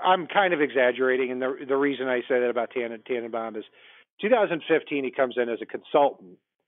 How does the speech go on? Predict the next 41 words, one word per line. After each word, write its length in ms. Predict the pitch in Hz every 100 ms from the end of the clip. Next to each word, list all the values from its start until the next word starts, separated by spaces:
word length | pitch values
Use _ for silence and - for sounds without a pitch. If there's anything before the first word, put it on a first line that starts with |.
| _ _ _ _
and 240 | 147 139
basically 440 | 139 285 285 240 175
comes 220 | - 165 139
in 140 | 147
here 160 | 139 135
and 80 |
undercuts 520 | 135 139 131 147 135 -
everything 440 | 127 123 127 113
Dennis 240 | 127 120 110
Hickey 460 | 135 120 117 110 101 _ _ _ _ _
was 140 | 123 117
doing. 360 | 107 120 98 87
And 180 | 180 185
look, 180 | 196 196 -
I'm 120 | 208
not 100 | 233
saying 160 | 220 160
Hickey 200 | 160 156
would 80 | 143
have 80 |
been 100 | 135
a 60 | 131
good 180 | 123 120
general 240 | 131 123
manager. 480 | 117 113 117 113 120 - -
He 80 | 165
was, 120 | 160
like, 160 | 147 139
their 140 | 139 135
eighth 220 | 147 156 - -
choice. 320 | 131 131 - - _ _ _
But, 160 | 240 - _ _ _ _
uh, 80 | 202 - 208
looking 260 | 247 294
at 140 | 233 - _ _ _ _ _ _ _ - _ _ _ _ -
general 300 | 170 190 196
managing, 560 | 160 208 269 143 151
I 40 | 156
mean, 200 | 151 147
that 160 | 147
was 80 | 196